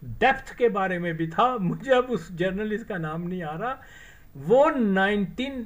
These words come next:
एटीज़, अर्ली एटीज़ में जो है, उसने वहाँ काबुल में आके ये कहा था कि पाकिस्तान मुजाहिदीन की इसलिए मदद कर रहा है कि ये स्ट्रेटेजिक डेप्थ चाहते हैं through अफगानिस्तान। और वो, अब वो भी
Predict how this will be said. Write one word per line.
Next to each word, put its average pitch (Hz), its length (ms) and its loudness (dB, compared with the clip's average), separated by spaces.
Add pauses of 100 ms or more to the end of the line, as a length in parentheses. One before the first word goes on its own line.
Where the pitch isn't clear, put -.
एटीज़, 240 520 4 (220)
अर्ली 233 360 4
एटीज़ 254 420 4
में 240 220 0
जो 196 140 2
है, 220 160 4
उसने 220 340 2
वहाँ 202 420 0
काबुल 202 320 -2
में 202 120 -4
आके 175 460 -4
ये 196 220 -4
कहा 175 200 -4
था 190 140 -4
कि 202 120 -4
पाकिस्तान 165 520 -6
मुजाहिदीन 170 580 -4
की 180 140 -10
इसलिए 175 300 -10
मदद 165 380 -8
कर 147 140 -10
रहा 165 120 -8
है 185 60 -8
कि 170 100 -14
ये 165 200 -10
स्ट्रेटेजिक 160 680 -14
डेप्थ 180 300 -4
चाहते - 340 -16
हैं - 200 -20 (1200)
through 202 240 4
अफगानिस्तान। 131 680 -2 (260)
और 233 140 8
वो, 254 140 10
अब 277 400 12
वो 226 200 6
भी 220 120 0